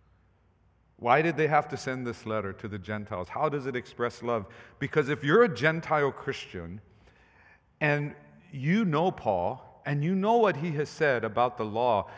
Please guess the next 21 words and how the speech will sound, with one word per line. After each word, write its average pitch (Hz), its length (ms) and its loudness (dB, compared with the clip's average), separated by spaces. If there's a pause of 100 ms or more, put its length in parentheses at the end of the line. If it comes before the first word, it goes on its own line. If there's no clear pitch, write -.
(120)
and 135 200 -4
now 185 240 6
you 208 180 0
see 170 240 -6 (120)
Paul 151 360 2
doing 143 400 -4
things 90 580 -10 (680)
that 143 200 2
seem 214 340 -2
to 202 100 -2
be 151 240 -2
appeasing 190 800 -4
those 113 460 0 (280)
that 131 180 2
want 131 540 -6 (320)
this 127 260 0
more 127 380 -2
full 165 400 -2
conversion 131 560 -2
to 113 100 -8
Judaism, 127 600 -6